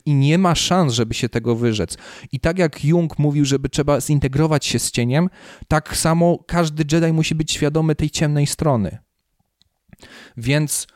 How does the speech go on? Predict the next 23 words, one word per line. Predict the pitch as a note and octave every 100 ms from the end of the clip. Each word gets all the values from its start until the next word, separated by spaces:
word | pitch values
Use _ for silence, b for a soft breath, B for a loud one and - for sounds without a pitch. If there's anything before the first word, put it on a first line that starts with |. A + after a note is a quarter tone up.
| b b
e, | C3 B2+ C3 C3 C3 - -
i | D#3+ C#3+
dochodzi, | C#3+ D3 F3 D#3 D#3 -
i, | D#3 D3 D3+ D3+ C#3+ C#3 C3 C3+ - D3+
i |
tutaj | - - F3+
jest | D#3+ -
to | D#3+
przejście | - - F#3+ E3+ - B2
właśnie, | A#2 B2+ C3 - B2+
że | A#2+
to | A#2 B2+
nie | D3+
jest | D3 A#2+
walka | C#3 D3 - C#3+ - b b b A2
wielkiego, | A#2 D3+ D#3 D3 D#3+ C#3 C#3 C3 A#2+
wielkiej | A#2+ C3 D#3+ D3 D3 -
armii | C#3+ C3+ C3+
dobra | C#3 C#3 C3
z | B2
wielką | B2 C3 C3 C3
armią | - C3+ B2+ B2+ A#2+
zła. | B2 A#2 G2